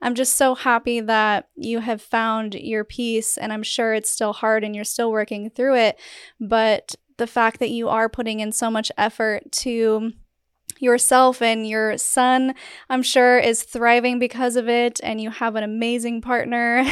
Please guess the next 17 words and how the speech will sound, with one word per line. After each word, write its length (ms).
<laughs> 140
and 560
I'm 160
just 240
so 480
proud 300
of 140
what 160
you've 160
been 140
able 240
to 200
accomplish. 640
That's 280
truly, 720
truly 360
amazing. 540